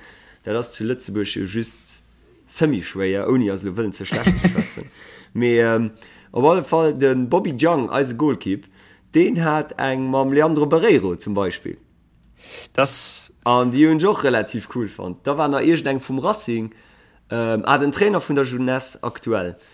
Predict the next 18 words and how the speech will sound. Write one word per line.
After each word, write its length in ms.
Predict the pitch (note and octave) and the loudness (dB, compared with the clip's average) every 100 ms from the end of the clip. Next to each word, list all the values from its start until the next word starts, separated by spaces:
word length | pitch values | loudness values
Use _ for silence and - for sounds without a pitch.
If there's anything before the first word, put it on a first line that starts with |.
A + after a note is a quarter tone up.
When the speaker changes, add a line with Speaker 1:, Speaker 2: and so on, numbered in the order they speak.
| - _ | -20 _
Speaker 2:
Aha. 160 | D#3+ D3+ | 2 4
Speaker 1:
Den 180 | F#3+ F3 | 6 4
hat, 320 | D#3 D#3 - | 2 0 -2
der 120 | D3 | -2
war 120 | D3+ | -2
Trainer 320 | C#3+ D#3 D#3 C3+ | -2 0 2 0
um 100 | A#2+ | 0
Racing 500 | D3+ - A2 G#2 G#2 | -4 -2 -4 -4 -6
bei 120 | - A2 | -4 2
der 140 | G#2+ | 2
Equipe. 400 | G2+ - D3+ - - | 2 0 -4 -4 -6
Also, 200 | G#2+ B2+ | -2 0
er 120 | A#2 | -2
hatten 220 | A#2+ A#2 | -4 -4
du 120 | A2 G#2+ | -2 -2
irgendeinen 280 | C#3+ A2+ | -2 -6
Cup 220 | A2+ D#3+ - | -4 -6 -6
gefeiert. 500 | - G#2+ G2 F#2 | -6 -6 -4 -8